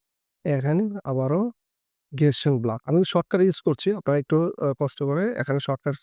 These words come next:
নিচে দেওয়া আছে, শর্টকাট দেখে আপনারা ক্লিক করবেন, হ্যাঁ? শর্টকাটগুলো। ওকে, এখানে আমরা দিয়ে দিচ্ছি ফাইভ, সিক্স পার্সেন্ট। And, এ, এখানে যে ভিতরের অংশটা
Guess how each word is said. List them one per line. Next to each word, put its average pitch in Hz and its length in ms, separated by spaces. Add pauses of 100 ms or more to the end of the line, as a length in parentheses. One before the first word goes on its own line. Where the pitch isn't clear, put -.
নিচে 139 260
দেওয়া 143 240
আছে, 220 200 (240)
শর্টকাট 147 360
দেখে 135 380
আপনারা 123 300
ক্লিক 127 300
করবেন, 139 260
হ্যাঁ? 202 200 (200)
শর্টকাটগুলো। - 420 (760)
ওকে, 190 240 (160)
এখানে 143 260
আমরা 139 200
দিয়ে 139 200
দিচ্ছি 165 380
ফাইভ, 131 240
সিক্স - 340
পার্সেন্ট। 220 540 (760)
And, 185 580
এ, 131 320 (100)
এখানে 185 400
যে 170 120
ভিতরের 131 440
অংশটা 151 380